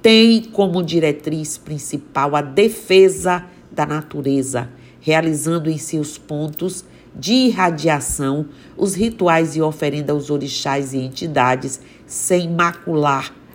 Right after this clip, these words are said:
a natureza. Eu trago isso aqui, assim, bem sintetizado, mas como lhes disse, há um estudo que está sendo todo fazendo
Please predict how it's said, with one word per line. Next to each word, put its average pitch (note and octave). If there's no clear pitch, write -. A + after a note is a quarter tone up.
a C3+
natureza. B2+
Eu C4+
trago G3
isso F3+
aqui, F3+
assim, D#3
bem D#3
sintetizado, C#3+
mas D#3+
como F3+
lhes F3
disse, F3+
há D3+
um E3
estudo F#3
que -
está -
sendo D3+
todo D3
fazendo C#3+